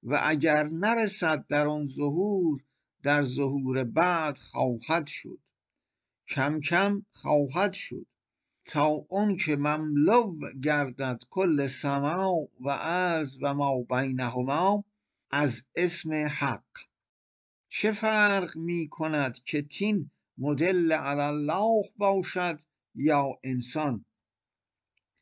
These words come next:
هر دو خلقند، الا اون که اون از برای او خلق شده، زیرا که روح توحید کل شیء را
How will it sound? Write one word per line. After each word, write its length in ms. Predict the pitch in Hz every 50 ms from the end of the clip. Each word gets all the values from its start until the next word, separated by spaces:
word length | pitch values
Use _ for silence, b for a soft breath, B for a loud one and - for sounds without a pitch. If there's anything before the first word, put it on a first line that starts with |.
| _ _ _ _ _ _ -
هر 220 | - 139 147 156 156
دو 200 | 139 156 170 151
خلقند، 760 | - - 165 208 233 240 190 - 165 135 113 95 87 - _ _ _ _ _ _
الا 420 | 165 196 208 202 180 165 156 147 147 147 147 151 -
اون 240 | 180 208 226 214 190
که 300 | - - 123 101 - - _ _ _ _ _ _ _ _ _
اون 280 | - 175 202 202 190 - - _
از 340 | 127 143 147 131 139 120 120
برای 540 | 139 147 151 151 151 151 151 139 139 147 156 151 -
او 220 | - 254 254 226 180
خلق 540 | - - 170 165 160 156 156 147 139 -
شده، 600 | - - - - 156 143 139 131 139 127 104 - _ _ _ _ _ _ _ _
زیرا 720 | 107 104 104 104 127 147 156 156 151 147 143 147 151 160 147 -
که 100 | - 147
روح 540 | 151 147 139 113 131 151 156 147 139 139 160 147
توحید 800 | 151 - 156 147 156 156 151 127 120 143 151 151 143 156 151
کل 420 | 151 - - 151 156 151 151 156 156
شیء 600 | 147 - 170 185 202 208 214 214 - - 180 185
را 340 | 180 180 175 170 165 165